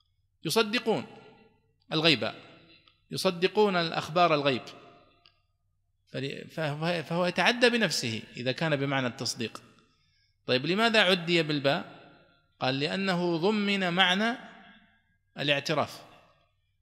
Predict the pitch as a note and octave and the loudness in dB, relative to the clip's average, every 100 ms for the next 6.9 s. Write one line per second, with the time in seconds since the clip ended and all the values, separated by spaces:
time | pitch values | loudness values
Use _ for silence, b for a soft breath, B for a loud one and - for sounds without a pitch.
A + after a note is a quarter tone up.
0 | _ _ A#2 C#3 D#3+ E3 D#3 E3+ D#3+ D#3+ | _ _ -6 -2 -2 -2 0 0 0 0
1 | D3+ D3 D3 D#3 F3+ F3 D3+ D3+ D3 G3+ | 0 -2 -4 -4 -2 -2 -2 -2 0 0
2 | G3+ - E3+ D#3+ D3+ E3 C3+ C3+ D3+ C#3+ | 0 -2 0 0 2 2 0 -2 -2 -2
3 | C3 F3+ G3+ A3 A#3 - - - _ _ | -2 -2 0 -2 -4 -12 -20 -20 _ _
4 | _ _ - A#2+ A2 F2+ - _ _ _ | _ _ -10 -8 -6 -10 -14 _ _ _
5 | _ _ _ _ _ _ _ _ _ _ | _ _ _ _ _ _ _ _ _ _
6 | _ _ _ B2+ C3 B2 C3+ C#3 A#2+ | _ _ _ -4 -4 -4 -8 -6 -6